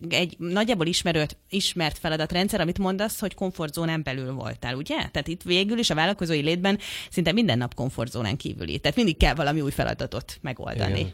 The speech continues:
Speaker 2: És nekem nagyon jó dolgom volt előtte is, meg én sokat váltottam, tehát sikerült, hál' Istennek, viszonylag fiatalon, ö, már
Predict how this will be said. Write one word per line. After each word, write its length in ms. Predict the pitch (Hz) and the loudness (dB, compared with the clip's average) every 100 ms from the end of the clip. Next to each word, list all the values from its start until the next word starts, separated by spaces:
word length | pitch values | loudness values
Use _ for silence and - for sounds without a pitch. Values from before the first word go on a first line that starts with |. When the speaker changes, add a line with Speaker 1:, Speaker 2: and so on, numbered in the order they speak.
| - _ - | -10 _ -14
Speaker 2:
És 240 | 143 131 | -4 -2
nekem 200 | 135 151 | 0 0
nagyon 140 | 165 135 | 0 2
jó 60 | |
dolgom 280 | 110 104 107 | 2 2 2
volt 140 | 104 | 0
előtte 280 | 117 101 95 | 0 0 0
is, 120 | 95 | -2
meg 100 | 104 | -2
én 80 | 104 | -2
sokat 280 | 98 117 107 | -2 -2 -2
váltottam, 500 | 101 98 95 - 95 | 0 0 -2 -2 -2
tehát 260 | 95 - - | -2 -6 -8
sikerült, 420 | - 110 110 101 113 | -6 -2 0 -2 0
hál' 60 | 101 | -2
Istennek, 320 | 95 101 98 | -2 -4 -4
viszonylag 320 | 104 107 98 | -4 -4 -4
fiatalon, 480 | - 98 104 95 95 | -4 -4 -2 -2 0
ö, 260 | 95 92 92 - - - | 0 0 -2 -6 -14 -6
már 240 | 98 90 | -4 -4